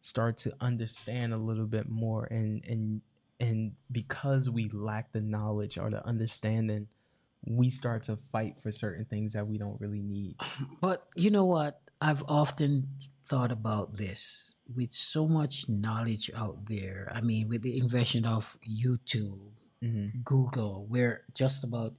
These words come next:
Speaker 2: everything is accessible at your fingertips. Why we don't seek out this knowledge for ourselves?
Speaker 1: So
Speaker 2: What is it? Is it because we're distracted by so many other things like fashion,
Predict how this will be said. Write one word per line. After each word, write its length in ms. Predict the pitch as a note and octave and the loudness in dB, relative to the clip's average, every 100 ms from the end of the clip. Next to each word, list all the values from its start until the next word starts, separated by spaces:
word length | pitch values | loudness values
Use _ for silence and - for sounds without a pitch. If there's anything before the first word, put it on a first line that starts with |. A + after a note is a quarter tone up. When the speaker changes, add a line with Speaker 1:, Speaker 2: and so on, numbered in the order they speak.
| _ | _
Speaker 2:
everything 800 | - D#3 D3+ C#3+ C3+ C3+ B2 A#2 - | 0 2 4 2 2 2 0 0 -2
is 320 | B2+ B2 - - | 0 2 0 0
accessible 880 | A#2 - - A#2+ - A2 G#2+ G#2 - | 0 2 0 0 -2 -2 -2 -4 -2
at 280 | B2 A#2 - | -4 -2 -2
your 120 | A2 | -4
fingertips. 1600 | - - C#3 C#3+ B2+ A#2+ _ _ - B2 - - - - - - _ _ _ - | -6 -2 0 2 0 -4 _ _ -2 -2 0 0 2 0 -2 -8 _ _ _ -2
Why 180 | E3+ G3+ | 0 2
we 140 | C4 A#3 | 4 6
don't 200 | D#3+ C3+ | 6 6
seek 320 | - D#3+ C3+ | 4 2 2
out 160 | B2 - | 0 -2
this 200 | G2 - | -4 -4
knowledge 460 | G#2 - - - | -4 -12 -14 -12
for 240 | - A2+ A2+ | -6 -4 -4
ourselves? 800 | A2 F#2+ - - - - - - - | -4 0 0 0 -8 0 2 2 -2
Speaker 1:
So 160 | - | -6
Speaker 2:
What 340 | C#3 C3 F3+ G3+ | -2 2 4 4
is 140 | C#3 | 4
it? 160 | A#2 - | 2 2
Is 160 | C#3+ | 2
it 120 | F3 E3+ | 2 0
because 320 | G3 D#3+ C#3 | 4 2 4
we're 140 | C3+ | 2
distracted 760 | A#2+ A#2 - - B2 C3+ C3+ A#2 | 2 2 0 0 -4 -2 -2 0
by 140 | A2+ A2+ | 0 0
so 220 | - A#2+ | 2 2
many 300 | A#2+ A#2+ A#2 | 0 0 -2
other 200 | A2+ A2 - | -4 -6 -6
things 560 | C3 B2+ B2+ B2+ - - - - - - | -2 0 0 -2 -4 -6 -14 -20 -14 -6
like 200 | A2 - | -4 -4
fashion, 920 | - B2+ C3+ - C3 B2 A#2+ A#2+ | -2 0 2 2 4 4 4 2